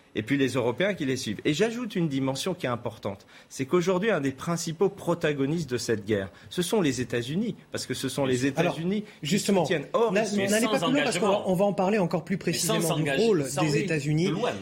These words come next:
Speaker 2: Je, je voudrais qu'on avance pas trop
Speaker 3: <laughs>
Speaker 2: vite. Déjà, je, je voulais savoir, Émeric Choprade, euh, au regard de ce qui pourrait se passer le neuf mai prochain, euh, puisque c'est cette, euh,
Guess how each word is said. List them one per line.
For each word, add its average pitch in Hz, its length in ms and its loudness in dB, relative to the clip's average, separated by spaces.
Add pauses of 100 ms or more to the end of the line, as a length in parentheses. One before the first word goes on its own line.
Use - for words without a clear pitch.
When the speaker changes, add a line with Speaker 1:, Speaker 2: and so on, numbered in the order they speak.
Speaker 2:
Je, 185 220 0
je 165 80 -2
voudrais 214 160 2
qu'on 214 140 2
avance 190 280 0
pas 220 140 0
trop 165 140 2
Speaker 3:
<laughs> 214 40 2
Speaker 2:
vite. 170 220 0
Déjà, 208 400 0
je, 170 240 -4
je 165 120 -6
voulais 196 140 0
savoir, 160 520 0
Émeric 156 440 -4
Choprade, 143 460 -4
euh, 143 260 -4
au 170 260 -4
regard 175 240 0
de 165 80 -4
ce - 80 -8
qui - 80 -6
pourrait 156 220 -4
se - 40 -10
passer 160 220 -4
le 165 120 -2
neuf 151 240 -4
mai 160 120 0
prochain, 165 400 -4 (380)
euh, 143 80 -6
puisque - 260 -8
c'est 156 120 -2
cette, 160 260 -2
euh, 139 120 0